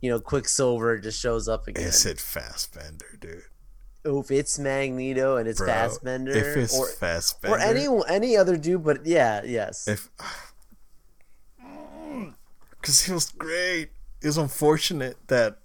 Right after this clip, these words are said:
Speaker 2: like, those last two movies were terrible. <laughs> So, I mean, la-, the last one, the other one was, eh, kinda terrible, <laughs> but, but I would, like, do you think he would be back, though?
Speaker 1: No.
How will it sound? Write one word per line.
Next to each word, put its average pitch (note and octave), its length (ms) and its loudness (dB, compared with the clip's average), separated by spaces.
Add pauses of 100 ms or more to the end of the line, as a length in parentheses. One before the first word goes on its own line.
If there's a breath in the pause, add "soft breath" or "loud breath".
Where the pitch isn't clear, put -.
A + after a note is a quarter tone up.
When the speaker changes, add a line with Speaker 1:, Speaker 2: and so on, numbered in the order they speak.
Speaker 2:
like, C3 200 -2 (180)
those B2 340 0
last A#2 300 -2
two A#2+ 180 -6
movies C3 480 -10
were G#2 240 -12
terrible. A#2 580 -10 (960 loud breath)
<laughs> F3 140 6 (420 loud breath)
So, - 160 0
I D3 100 10
mean, D3 180 4
la-, D3 160 8
the C3+ 160 2
last C#3+ 340 6
one, A#2+ 220 2
the A2+ 120 2
other D3 140 2
one B2+ 180 2
was, A#2 280 2
eh, C3+ 520 -2
kinda B2 480 2
terrible, F#2+ 680 -4
<laughs> F#2+ 40 -4
but, G#2 160 2 (1300 soft breath)
but G#2+ 300 4
I A2 200 0
would, A#2 200 -2
like, G#2 320 -4 (1400)
do C#3 120 2
you A#3+ 80 4
think B2+ 240 4
he D#3 40 4
would E3 200 4
be F3 100 -2
back, E3 280 0
though? D#3+ 220 0 (920)
Speaker 1:
No. G#2 320 -4